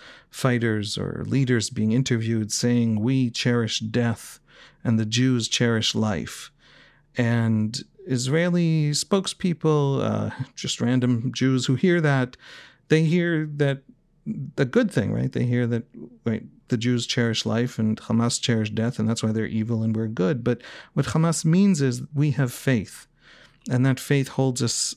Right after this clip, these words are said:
steadfast, and there's no amount of suffering that anyone can inflict on us, up to and including death, that will turn us away from our goal. And the Jews can be turned away from their goal because they're needy. They cling to life. They're scared of death. Why are they scared of death? 'Cause they don't have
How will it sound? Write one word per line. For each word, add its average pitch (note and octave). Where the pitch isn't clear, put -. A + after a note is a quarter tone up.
steadfast, A2+
and A#2
there's A2
no C#3
amount B2+
of A2+
suffering B2
that A#2
anyone A#2+
can A#2
inflict B2+
on A#2+
us, A#2
up C3+
to C#3
and C3
including B2+
death, B2+
that A#2
will A2
turn B2+
us A#2
away A2+
from G#2+
our G#2
goal. G2+
And C#3+
the C#3+
Jews G3+
can E3+
be B2
turned G#2+
away G#2+
from A#2
their G#2
goal G2+
because D3
they're C#3+
needy. C3+
They A2
cling D3
to A#2
life. G2+
They're A2
scared C3+
of G#2
death. -
Why A#2
are B2
they A#2+
scared A#2+
of A2
death? C3+
'Cause C#3
they D3
don't C3
have A2+